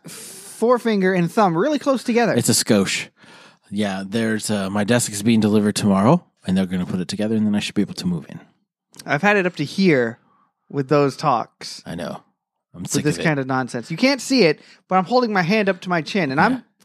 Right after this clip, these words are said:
Speaker 1: I'm a little average in height.
Speaker 2: Yeah, I think you're above average.
Speaker 1: So, uh,
Speaker 2: Aren't
Speaker 1: we're
Speaker 2: you over five seven?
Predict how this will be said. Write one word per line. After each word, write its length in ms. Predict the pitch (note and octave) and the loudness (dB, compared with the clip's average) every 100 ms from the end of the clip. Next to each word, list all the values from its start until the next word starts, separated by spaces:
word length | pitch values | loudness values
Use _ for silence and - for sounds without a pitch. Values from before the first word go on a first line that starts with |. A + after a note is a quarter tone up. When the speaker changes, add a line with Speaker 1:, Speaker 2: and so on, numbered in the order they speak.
| _ _ - | _ _ -6
Speaker 1:
I'm 120 | G#3+ | -2
a 60 | C#4 | 0
little 520 | C#4+ C#4+ A#3 G#3 F#3 _ _ | 2 2 2 0 -4 _ _
average 720 | G#3 F#3+ D#3 C#3+ B2 B2 - - | 2 2 4 0 -2 -8 -16 -10
in 120 | D#3+ | -6
height. 460 | C#3+ C#3+ B2+ - - _ _ _ | 0 0 0 -8 -20 _ _ _
Speaker 2:
Yeah, 280 | F4 - C#4 | -6 0 0
I 40 | |
think 180 | C#4 C#4 | 0 0
you're 100 | F#3 | 2
above 240 | A#2 G2+ | 2 0
average. 380 | F#2+ G2+ F3 G3+ - | -2 -2 -2 -2 -4
Speaker 1:
So, 80 | |
uh, 40 | A3 | -2
Speaker 2:
Aren't 200 | G#3+ A#3+ | -2 2
Speaker 1:
we're 160 | A#3 C4 | 2 4
Speaker 2:
you 100 | A#3 | 4
over 180 | A3 A3 | 2 0
five 280 | A3 G#3 | 0 0
seven? 320 | G3+ A3 A3 | 0 -2 -4